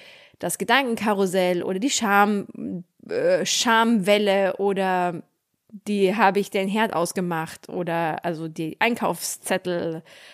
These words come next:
whatever. Also das können alles so kleine Momente sein. Im Bereich Beziehung, einfach nur zum Spaß, nehme ich jetzt mit rein,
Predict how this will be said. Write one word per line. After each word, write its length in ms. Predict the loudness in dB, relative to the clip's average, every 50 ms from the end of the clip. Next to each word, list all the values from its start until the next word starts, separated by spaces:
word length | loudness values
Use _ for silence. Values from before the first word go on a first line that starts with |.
| -20 _ _
whatever. 500 | 2 2 4 4 2 0 -2 -4 -10 -12 _ _ _ _ _ _ _ _ _ _ _ _ _ _ _ _ _ _ _ _ _ _ _ _ _ _ _ _ -14 _
Also 180 | 0 0 2 2
das 140 | 2 0 2
können 200 | 2 2 4 4
alles 240 | 4 4 4 4 2
so 80 | -2
kleine 560 | -4 -2 0 0 2 2 2 0 0 0 -4 -8 _ _ _ _ _ _ -2
Momente 460 | 2 2 4 4 2 0 -2 -6 -8
sein. 280 | -8 -8 -10 -10 -12 -4 _
Im 140 | 2 4 4
Bereich 280 | 6 4 4 2 2
Beziehung, 600 | -2 -2 -2 0 2 2 6 6 6 6 4 2
einfach 340 | 0 -2 -2 0 -2 -2 -2
nur 220 | -2 -2 -2 -2 -4
zum 160 | -6 -8 -8
Spaß, 480 | -2 2 2 4 6 4 4 2 0
nehme 140 | -4 -6 -6
ich 80 | -6 -6
jetzt 180 | -8 -8 -8
mit 160 | -8 -8 -6 -6
rein, 320 | -6 -4 -4 -4 -6